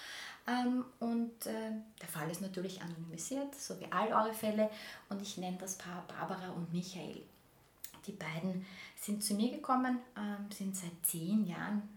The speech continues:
äh, schon ein Paar gewesen, beide so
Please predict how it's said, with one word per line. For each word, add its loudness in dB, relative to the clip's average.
äh, -4
schon -6
ein -6
Paar -4
gewesen, 4
beide -4
so -4